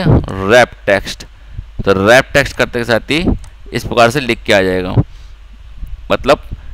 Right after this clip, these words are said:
वो आगे तक जो डा-, डेटा जा रहा था वो collapse होके उसी cell के अंदर में शो करने की कोशिश करेगा। अब आ-, ज़्यादा शो करना है तो आप यहाँ पर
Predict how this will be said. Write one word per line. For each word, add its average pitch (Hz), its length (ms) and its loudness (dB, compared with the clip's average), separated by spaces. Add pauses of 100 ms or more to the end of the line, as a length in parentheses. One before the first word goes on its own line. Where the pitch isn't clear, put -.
(180)
वो 117 140 -2 (120)
आगे 120 240 4
तक 143 100 0
जो 135 160 -2
डा-, 117 200 4
डेटा 117 260 2
जा 120 140 6
रहा 120 120 6
था 113 140 6
वो 123 560 4 (800)
collapse 113 380 2
होके 131 280 -2
उसी 147 440 -2
cell 120 240 2
के - 80 -2
अंदर 117 200 0
में 170 80 0
शो 127 200 -2
करने 120 220 2
की 160 80 0
कोशिश 113 340 -4
करेगा। 95 340 0 (400)
अब - 180 2 (140)
आ-, 113 140 2
ज़्यादा 117 300 4
शो 127 340 -4
करना 139 280 0
है 104 180 2
तो - 180 -8
आप 120 180 2
यहाँ 113 160 2
पर 165 300 2